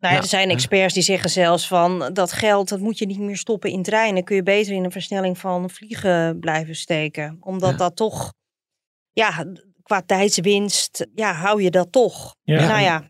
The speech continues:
Speaker 1: we
Speaker 2: Ja.
Speaker 1: zullen
Speaker 2: Ja.
Speaker 1: zien. Want, oh ja, want een gedeelte van de vliegtax die extra opgehaald wordt in Nederland, die zou ook terug moeten vloeien,
Speaker 2: Naar,
Speaker 1: ja,
Speaker 2: ja.
Speaker 1: naar die andere brandstoffen.
Speaker 2: Nou,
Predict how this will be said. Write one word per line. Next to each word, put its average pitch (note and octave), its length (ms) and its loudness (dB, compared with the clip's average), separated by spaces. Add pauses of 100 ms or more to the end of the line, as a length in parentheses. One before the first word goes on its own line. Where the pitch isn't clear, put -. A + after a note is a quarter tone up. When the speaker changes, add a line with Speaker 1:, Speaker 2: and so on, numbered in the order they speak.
(140)
Speaker 1:
we G3 160 -8
Speaker 2:
Ja. - 20 -2
Speaker 1:
zullen G#3+ 260 4
Speaker 2:
Ja. F#3+ 60 4
Speaker 1:
zien. F#3+ 260 0
Want, A#3+ 180 0
oh C4 100 2
ja, C#4 80 4
want B3+ 140 0
een A#3+ 60 -4
gedeelte C4+ 380 0
van C#4+ 220 -4
de C#4 60 -2
vliegtax E4 760 0
die A#3+ 460 -2
extra - 380 0
opgehaald B3 420 -2
wordt A#3+ 180 -2
in G#3+ 60 -6
Nederland, A#3+ 320 2 (400)
die G#3+ 100 -2
zou A#3+ 220 4
ook - 160 2
terug A#3+ 340 4
moeten G3+ 260 2
vloeien, G3 680 2 (140)
Speaker 2:
Naar, D3 100 0
Speaker 1:
ja, G3+ 340 2
Speaker 2:
ja. G3 240 2
Speaker 1:
naar G3 500 2
die F#3 480 -2 (120)
andere F#3+ 400 4
brandstoffen. F3 760 0
Speaker 2:
Nou, D#3 120 -4